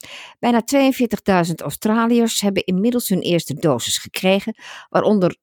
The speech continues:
dertienduizend ouderen in honderdachtenvijftig zorginstellingen. En de federale minister die beschuldigd wordt van verkrachting geeft vandaag een verklaring waarvan verwacht wordt dat hij de aantijgingen zal ontkennen en dat hij niet zal aftreden.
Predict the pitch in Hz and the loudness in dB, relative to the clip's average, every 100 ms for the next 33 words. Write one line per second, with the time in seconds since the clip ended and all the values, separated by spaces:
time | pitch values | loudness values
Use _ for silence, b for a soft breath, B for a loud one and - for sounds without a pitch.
0 | 170 151 175 - 190 156 127 131 139 - | -8 0 0 2 2 2 0 -4 -6 -2
1 | 196 196 180 175 - 185 185 175 - - | 2 2 2 0 0 -2 0 -2 -4 -8
2 | - - 170 147 135 - - - - 180 | -8 -4 0 0 0 -6 -10 -6 0 0
3 | 175 - 143 - 143 135 131 139 _ _ | 0 -4 -4 0 0 0 -4 -8 _ _
4 | _ B B B B B B 233 226 254 | _ B B B B B B 0 4 4
5 | 226 208 170 170 220 247 240 233 226 - | 4 2 2 2 2 2 0 0 0 0
6 | 240 - - 156 147 - 160 - - 285 | 0 0 -4 -4 -4 -4 -6 -6 -4 -2
7 | 285 - 277 - 262 - 233 302 302 - | -2 -2 -2 0 -2 0 -2 0 -2 -4
8 | - 185 269 254 185 262 - B B B | -8 -2 0 2 2 0 -4 B B B
9 | - 196 220 190 220 294 - 170 170 - | -10 -4 -2 -2 0 -2 0 0 0 -2
10 | - 214 208 196 190 - 190 - 160 170 | -6 -2 2 2 2 0 0 2 0 0
11 | 151 151 156 156 - - 254 339 - 269 | -2 2 0 0 -6 0 0 -2 -8 -8
12 | 214 185 190 190 - 196 - 233 - 180 | 0 2 4 2 0 -2 -2 -4 0 2
13 | 156 143 | 2 -2